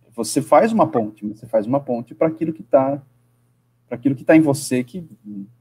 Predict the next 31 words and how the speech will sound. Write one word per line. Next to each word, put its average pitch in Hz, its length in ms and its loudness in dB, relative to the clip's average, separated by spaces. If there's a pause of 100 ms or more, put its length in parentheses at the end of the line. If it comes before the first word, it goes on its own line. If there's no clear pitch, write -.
(120)
né? 113 240 -6
Se - 140 -20
você 104 200 -12
não 110 80 -4
trabalhou, 127 520 4
geralmente 131 380 -8
é 139 40 -8
merda, 123 320 -6
né? 117 140 -14
O 117 40 -18
que - 100 -20
você 107 80 -16
falou 113 260 -8
no 131 100 -10
começo, 135 440 -4
nem 117 120 -6
tudo 135 240 0
que, - 80 -20 (280)
você - 140 2
falou 170 220 8
a 180 40 8
sua 170 180 4
citação 139 520 0
foi 156 160 2
pelo, 151 360 -2 (220)
pelo 147 220 -2
metade, 127 500 2
né? 104 120 -10 (560)
Porque 117 180 -14
você 127 160 -8
falava, 120 580 2